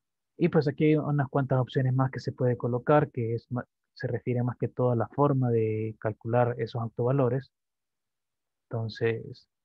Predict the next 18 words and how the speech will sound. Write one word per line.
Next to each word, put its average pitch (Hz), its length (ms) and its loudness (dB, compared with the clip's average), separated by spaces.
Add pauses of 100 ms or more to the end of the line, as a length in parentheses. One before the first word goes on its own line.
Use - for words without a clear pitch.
en 139 260 -6
eso 151 160 -4
no 143 100 -2
vamos 131 200 0
a - 20 -2
entrar 123 220 -2
mucho 120 240 -4
en 113 60 -6
detalle. 110 440 -2 (680)
De 139 100 -2
hecho, 123 200 -6
casi 117 260 -4
nada 113 260 -4
en 110 80 -6
detalle. 113 440 -4 (1400)
Pero, 147 260 4
por 123 140 -2
ejemplo, 117 400 -4